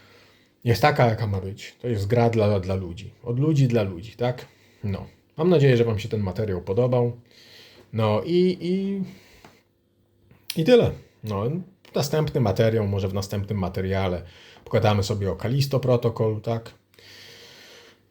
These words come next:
Więc, e, cóż mogę powiedzieć, moi drodzy? Sięgnijcie po System Shocka. Oczywiście Preya też wam polecam z dwa tysiące siedemnastego roku, bo też jest wart uwagi, też jest fajna gierka.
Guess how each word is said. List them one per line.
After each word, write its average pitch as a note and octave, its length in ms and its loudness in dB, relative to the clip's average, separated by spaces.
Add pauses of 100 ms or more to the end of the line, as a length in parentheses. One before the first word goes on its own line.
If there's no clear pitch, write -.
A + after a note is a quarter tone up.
(180)
Więc, D#3 440 6
e, D3 520 6 (100)
cóż D3+ 180 4
mogę B2 240 4
powiedzieć, G2 440 -4
moi G#2+ 240 -4
drodzy? G#2+ 500 -8 (260)
Sięgnijcie C#3+ 640 2
po A#2+ 120 2
System G2+ 400 -2
Shocka. C3 400 2
Oczywiście C#3 640 0
Preya C3 400 2
też B2 180 2
wam A#2 200 0
polecam A2+ 420 0
z G#2 40 -4
dwa G#2+ 180 -2
tysiące G#2+ 380 -4
siedemnastego G2+ 680 -4
roku, G2 260 -2
bo - 100 -10
też F#2+ 220 -2
jest F#2 160 -2
wart F#2+ 280 -2
uwagi, F#2+ 440 -2
też E2+ 240 -8
jest F#2+ 140 -6
fajna F#2+ 340 -2
gierka. F2+ 440 -4